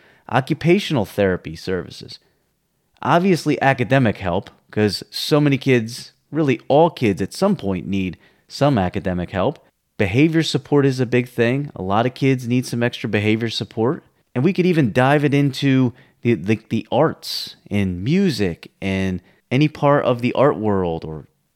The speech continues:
essential art classes. Athletics would fall into this department too.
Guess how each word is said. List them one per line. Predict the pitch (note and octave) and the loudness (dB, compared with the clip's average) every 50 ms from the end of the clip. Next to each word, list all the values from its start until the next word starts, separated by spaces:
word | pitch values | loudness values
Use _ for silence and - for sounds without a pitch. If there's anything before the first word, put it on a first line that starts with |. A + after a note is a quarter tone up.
| - | -12
essential | - - - - - C#3+ C#3+ - B2+ - - | -12 -10 -6 0 0 0 2 0 -4 -4 2
art | - A#2+ C3+ - - | 2 4 2 2 0
classes. | - - G#2 F2 E2+ E2+ - - B1+ B1 - - - _ _ _ _ _ _ _ _ _ _ - | -6 -8 -6 -6 -6 -8 -12 -12 -14 -14 -14 -16 -20 _ _ _ _ _ _ _ _ _ _ -2
Athletics | G2 G#2 A#2+ C3 - C3+ C#3+ E3 F#3+ G#3+ F#3 - - | 0 2 2 2 0 0 2 2 4 2 2 0 -2
would | C#3+ A#2+ G#2 | -4 -4 -6
fall | - - A2+ G#2+ G#2 G2+ | -4 -2 0 0 2 0
into | F#2+ F#2 F2 | 0 -2 -2
this | F2+ F#2 - | -4 -6 -8
department | - - - - F#2+ F2 E2 E2 D#2+ - - | -10 -14 -8 -6 -4 -4 -4 -6 -8 -10 -2
too. | - D#3+ C#3 G2+ E2 - | 0 2 2 2 0 -2